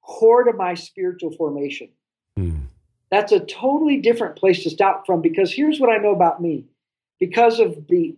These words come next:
Speaker 1: external demands and the internal nature of being driven, the gravitational pull of busyness will always win in my life
Speaker 2: Yeah.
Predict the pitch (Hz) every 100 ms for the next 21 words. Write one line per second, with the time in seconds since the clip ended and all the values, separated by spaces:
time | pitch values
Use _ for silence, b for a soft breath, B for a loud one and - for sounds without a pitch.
0 | - 233 226 - 254 254 196 180 180 196
1 | 214 208 170 165 - 165 190 - 214 208
2 | 165 - _ _ _ _ - 170 175 175
3 | 208 165 131 175 160 147 156 185 220 -
4 | _ _ _ _ _ _ - 160 156 160
5 | 190 233 277 240 233 - 190 - 202 190
6 | 180 151 165 170 180 156 151 147 - -
7 | 160 180 185 175 147 139 156 160 143 131
8 | 123 127 123 117 - - - 85 76 73